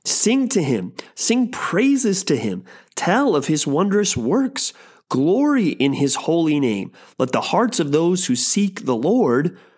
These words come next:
rejoice." Seek the Lord and his strength.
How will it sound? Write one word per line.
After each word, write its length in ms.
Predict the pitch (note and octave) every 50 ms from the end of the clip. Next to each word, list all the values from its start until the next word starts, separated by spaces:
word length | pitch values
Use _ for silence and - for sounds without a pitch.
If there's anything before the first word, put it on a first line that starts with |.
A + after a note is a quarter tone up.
| _ _ _ _ _ _ -
rejoice." 880 | G#2 G2+ G2+ G2+ - - D#3 F#3 B3 A#3 D#3 G2 - - - - - - _ _ _ _ -
Seek 500 | - - - - G3 G#3 G#3+ G#3+ - -
the 100 | A#2+ D#3+
Lord 420 | D3 D#3 E3 F3 F#3+ G3 F#3 -
and 180 | - A#2+ B2 B2
his 220 | - C#3 B2+ -
strength. 680 | - - - - - F3+ G#3 C4+ C4+ F3+ - - - -